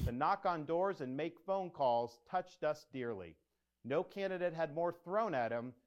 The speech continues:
but no candidate had so many committed volunteers and staff. Finally, I want to thank my wife, Casey, and our kids, Madison, Mason, and Mamie. Casey's gone far above and beyond in her support for our campaign and for our cause.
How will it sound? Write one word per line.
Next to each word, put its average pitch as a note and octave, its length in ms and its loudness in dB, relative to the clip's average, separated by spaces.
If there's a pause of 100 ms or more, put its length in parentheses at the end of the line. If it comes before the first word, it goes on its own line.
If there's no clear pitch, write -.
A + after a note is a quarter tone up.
(340)
but D#3 180 -2
no D#3 180 2
candidate D3 480 -4
had C#3+ 180 -2
so D#3 160 -2
many D3 240 -2
committed C#3 500 -4
volunteers A#2+ 760 -2
and G#2+ 120 -12
staff. E2 400 -6 (560)
Finally, F3 400 2
I D#3 40 0
want D3+ 140 -2
to C#3 80 -6
thank D3+ 200 -2
my C3+ 160 0
wife, C#3+ 320 2
Casey, D3 400 -4
and C3 100 -4
our B2+ 100 -2
kids, B2+ 420 -4
Madison, D3 600 -4
Mason, C3+ 380 -6
and B2+ 160 -6
Mamie. A#2+ 380 -6 (560)
Casey's F3 420 -2
gone C3+ 260 -2 (140)
far G3+ 360 4
above D#3 300 4
and D#3 140 -4
beyond B2+ 400 0
in A#2 60 -8
her C#3 120 -4
support D3 540 -4
for B2+ 120 -2
our C3 140 2
campaign C#3+ 640 -8
and A#2 100 -8
for B2 180 -2
our A#2+ 100 0
cause. G#2+ 520 -2